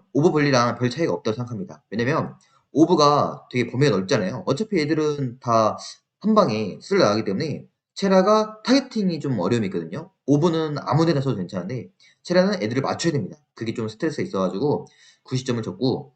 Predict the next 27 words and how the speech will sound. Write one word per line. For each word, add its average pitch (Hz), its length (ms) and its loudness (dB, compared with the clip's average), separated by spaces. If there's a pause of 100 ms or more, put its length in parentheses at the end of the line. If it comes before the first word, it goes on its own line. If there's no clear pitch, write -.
(160)
그 127 80 -14
다음에 147 200 0
풀반 226 260 4
매핑도 185 680 0
현재로서는 151 800 -2
파괴참 185 320 -2
덕분에 107 520 -4 (500)
오브 147 180 2
분리랑 131 560 2
별 123 160 -2
차이가 165 320 -2
안 92 80 -2
난다고 92 220 -2
생각합니다. 117 500 -10 (760)
자, 85 160 -4
왜냐면 139 540 2 (120)
깍이 156 680 -2
번개 143 360 2
내성범한테는 113 720 -2
좀 107 140 -8
약하거든요. 92 600 -4 (680)
자, 95 160 -8
그 107 80 -4
다음에 202 540 2
보스킬은 185 640 0
팔십오 202 420 0
점입니다. 98 420 -4